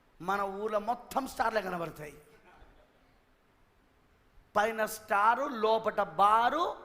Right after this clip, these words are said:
ఇంట్లో వారు. తెల్లారు లేస్తే పోరు. ఇది పైన స్టార్ కడుకుంటారు, లోపట బారు నడుపుతారు. ఇక లోపట తాగుడిగా.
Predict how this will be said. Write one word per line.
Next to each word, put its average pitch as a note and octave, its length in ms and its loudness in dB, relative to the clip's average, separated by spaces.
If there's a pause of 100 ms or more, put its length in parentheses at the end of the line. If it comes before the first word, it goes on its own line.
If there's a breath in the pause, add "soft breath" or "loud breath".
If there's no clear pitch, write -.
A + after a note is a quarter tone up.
(200)
ఇంట్లో G#3+ 380 -4
వారు. D#3+ 520 -8 (920)
తెల్లారు A#3+ 460 2
లేస్తే G3+ 320 -8
పోరు. D#3+ 480 -6 (1500)
ఇది F#3+ 280 -12 (680)
పైన A3 220 0
స్టార్ A#3 420 0
కడుకుంటారు, B3+ 580 -2
లోపట A#3 400 -2
బారు G3 340 -2
నడుపుతారు. F3+ 460 -10
ఇక C#3 100 -14 (480 soft breath)
లోపట F#3 200 -2
తాగుడిగా. E3+ 680 -2